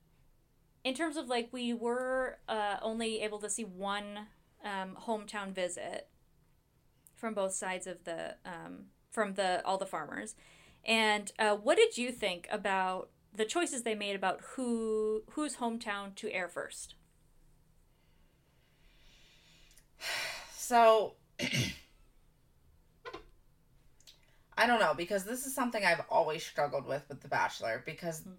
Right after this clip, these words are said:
Speaker 2: we do not see them in the order that they were filmed.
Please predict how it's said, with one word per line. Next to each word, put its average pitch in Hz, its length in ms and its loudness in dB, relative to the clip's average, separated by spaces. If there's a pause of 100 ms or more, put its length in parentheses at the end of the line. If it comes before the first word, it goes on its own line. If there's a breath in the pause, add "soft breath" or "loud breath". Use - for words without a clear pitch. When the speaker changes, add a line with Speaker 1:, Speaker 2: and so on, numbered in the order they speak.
Speaker 2:
we 190 200 -2
do 214 160 -2
not 175 280 -2
see 165 220 -4
them 156 240 0
in 143 140 -4
the 135 80 -2
order 139 320 -2
that 131 180 -8
they 123 120 0
were 120 160 -4
filmed. - 420 -6